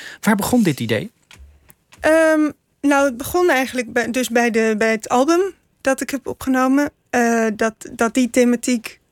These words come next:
Speaker 2: behandelt van, van verbinding en eenzaamheid.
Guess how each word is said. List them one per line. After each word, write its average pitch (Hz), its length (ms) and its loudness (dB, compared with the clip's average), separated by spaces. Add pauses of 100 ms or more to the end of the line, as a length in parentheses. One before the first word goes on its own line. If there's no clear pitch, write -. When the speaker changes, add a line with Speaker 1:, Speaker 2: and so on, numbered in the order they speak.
(120)
Speaker 2:
behandelt 254 640 2
van, 254 320 0
van 240 340 -2
verbinding 247 680 2
en 233 180 -4
eenzaamheid. 240 800 0